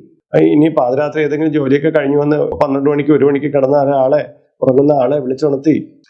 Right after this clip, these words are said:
അയാളെ കൊണ്ട് ബ്രഹ്മമുഹൂർത്ത വിളക്ക് തെളിയിക്കണമെന്നൊക്കെ പറഞ്ഞാൽ അത് ആ മനുഷ്യനോടുള്ള,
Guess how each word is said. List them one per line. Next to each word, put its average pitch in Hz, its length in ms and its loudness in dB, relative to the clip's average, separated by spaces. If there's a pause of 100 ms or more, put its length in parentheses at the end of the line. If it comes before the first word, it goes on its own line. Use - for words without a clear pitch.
അയാളെ 123 240 0
കൊണ്ട് 147 200 0
ബ്രഹ്മമുഹൂർത്ത 147 600 -2
വിളക്ക് 151 300 -2
തെളിയിക്കണമെന്നൊക്കെ 151 580 0
പറഞ്ഞാൽ 156 220 -2
അത് 165 240 0
ആ 156 120 2
മനുഷ്യനോടുള്ള, 160 680 -2